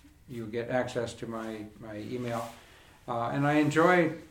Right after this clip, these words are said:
corresponding with people. I, I <laughs> e-, even have sort of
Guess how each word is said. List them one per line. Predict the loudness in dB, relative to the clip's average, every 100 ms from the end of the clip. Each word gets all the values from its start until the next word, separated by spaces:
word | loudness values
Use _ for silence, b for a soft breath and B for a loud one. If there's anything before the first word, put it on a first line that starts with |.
| 0
corresponding | 6 6 6 0 2 2
with | 0 -4
people. | -4 -2 0
I, | 0 0 -4 -12 -20 b b b b b _ -8
I | -4
<laughs> | -4 0
e-, | 0 2
even | 2 4 4
have | 6 6 4 0 -8
sort | 0 0
of | 0